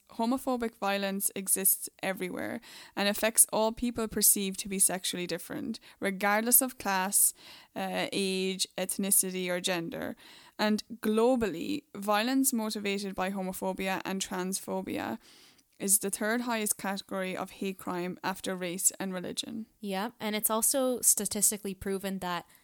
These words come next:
Speaker 2: lesbian and bisexual women are less likely to be taken seriously in society than heterosexual women. And, you know, that's something we've experienced before, you in your previous job, when you would talk about our relationship.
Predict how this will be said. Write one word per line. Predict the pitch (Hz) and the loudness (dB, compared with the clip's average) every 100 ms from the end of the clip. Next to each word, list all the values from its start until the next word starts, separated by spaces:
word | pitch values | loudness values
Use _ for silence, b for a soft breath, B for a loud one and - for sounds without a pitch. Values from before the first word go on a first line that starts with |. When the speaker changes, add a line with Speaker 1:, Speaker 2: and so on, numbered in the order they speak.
| b | b
Speaker 2:
lesbian | 202 196 220 254 220 208 | 0 2 2 0 -2 -2
and | 196 | -4
bisexual | 170 - 175 - 220 | 2 2 0 -4 -4
women | 208 220 254 262 | -4 -2 -2 -2
are | - 185 180 175 - _ | 0 0 0 -4 -8 _
less | 208 208 214 - | -2 0 4 4
likely | 190 190 202 | 2 -2 -4
to | 190 185 | -6 -6
be | |
taken | 190 185 185 175 | -6 -6 -6 2
seriously | 175 - 175 170 165 - - 180 | 6 6 4 -4 -2 -2 0 -2
in | - | 0
society | 180 180 - 175 185 240 | 2 4 2 2 -4 -6
than | 208 180 | -6 -8
heterosexual | 180 175 170 - 170 - 175 - | -8 -6 -2 -2 -2 -6 -8 -8
women. | 67 - - B B B B | -10 -10 -14 B B B B
And, | - 226 | 0 0
you | 220 | 2
know, | 202 | 0
that's | 208 233 | 2 6
something | - 311 359 196 | 6 6 0 0
we've | 196 220 185 | 0 0 -2
experienced | - - 208 208 156 - | -2 0 2 0 0 -2
before, | 175 - 165 101 85 B B | -4 -4 -4 -4 -6 B B
you | 208 220 | -2 0
in | 220 | 2
your | 202 | 0
previous | 190 214 190 190 180 | -2 -4 -2 -2 -2
job, | 202 220 180 | 0 0 0
when | 185 | -4
you | 185 190 | -2 -2
would | 185 185 | -2 -4
talk | 202 202 202 | 0 0 2
about | 190 185 | -2 0
our | 185 | -2
relationship. | 180 190 - 175 - - | -2 -4 -6 -8 -8 -8